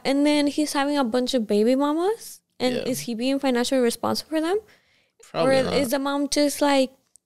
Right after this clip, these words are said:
Speaker 1: "Ay, mijo, it's okay"?
Speaker 2: Yeah.
Speaker 1: You know?
Speaker 2: So what if you have eight ba-, baby mamas? Like, and you know what? Your dad went through that too. It's fine.
Speaker 1: Um, the reason I'm saying let her go is for your own sake. For your own sake, for your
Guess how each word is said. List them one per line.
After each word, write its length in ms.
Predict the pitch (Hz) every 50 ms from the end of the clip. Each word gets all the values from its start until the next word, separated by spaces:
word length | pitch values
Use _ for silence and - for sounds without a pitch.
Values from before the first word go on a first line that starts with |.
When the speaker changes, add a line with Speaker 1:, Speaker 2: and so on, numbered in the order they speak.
| -
Speaker 1:
"Ay, 140 | - 349 370
mijo, 360 | 349 320 311 294 294 285 262
it's 140 | 277 269 -
okay"? 420 | 349 330 - 254 247 233 214 226 - _ _ _ _ _ _
Speaker 2:
Yeah. 480 | 196 - - 113 104 92 151 - 147 131 - _ _ _ _ _ _ -
Speaker 1:
You 140 | 254 269 254
know? 400 | 254 277 294 311 311 311 320 - - - - _ - _ - 233 -
Speaker 2:
So 160 | - - 262
what 120 | 254 247
if 80 | 214 170
you 60 | 147
have 160 | 143 123 113 - -
eight 220 | 135 120 90 -
ba-, 180 | - 92 - -
baby 220 | - 117 110 107 110
mamas? 420 | 101 98 95 95 98 95 - - -
Like, 220 | 180 190 - - _ _ _ -
and 220 | - 190 269 302 311
you 80 | 330
know 140 | 339 320 320 320
what? 320 | 320 330 330 - 311 -
Your 100 | 330 349
dad 440 | - - - - - - 165 208 208
went 260 | 156 139 135 135 135
through 100 | - 113
that 200 | 110 92 82 -
too. 240 | - - 135 117 104 135
It's 140 | 202 -
fine. 720 | - - - - - 165 - 160 - 170 - - - 190 - -
Speaker 1:
Um, 440 | 262 269 269 262 254 240 233 - - _ _ _ _ - - - -
the 100 | 240 254
reason 260 | 269 285 285 330 320
I'm 120 | 311 294 285
saying 380 | 285 - 262 254 247 247 240 -
let 320 | - 208 220 220 226 247 262
her 100 | 277 269
go 460 | 233 - 208 190 196 220 262 277 - -
is 160 | - 240 240 -
for 120 | - 220
your 160 | 220 202 190
own 220 | 185 180 165 160 165
sake. 380 | - - - - - - - - _ _ _ _ _ _ _ _
For 160 | - 285 285
your 240 | 269 269 247 - -
own 280 | - 226 269 285 285 294
sake, 500 | - - - 208 190 185 190 196 - 233
for 200 | - - 220 226
your 260 | 233 226 220 214 -